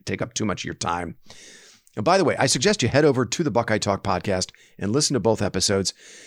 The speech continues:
You can get them anywhere you listen to podcasts. I listen to them on Spotify. You can also get them on Apple Podcasts.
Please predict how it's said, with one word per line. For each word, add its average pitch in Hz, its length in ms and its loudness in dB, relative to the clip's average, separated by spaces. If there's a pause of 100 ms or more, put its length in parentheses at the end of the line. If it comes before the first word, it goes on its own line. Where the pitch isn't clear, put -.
(160)
You 127 100 0
can 120 80 0
get 143 140 2
them 123 120 2
anywhere 147 280 4
you 131 120 2
listen 117 220 0
to 104 40 -2
podcasts. 107 640 0
I 123 140 2
listen 156 220 0
to 135 60 2
them 127 80 0
on 113 120 2
Spotify. 101 720 2
You 92 100 -2
can 110 100 0
also 120 200 -2
get 110 140 0
them 101 200 -2
on 92 280 -2
Apple 98 500 -2 (240)
Podcasts. 98 720 -2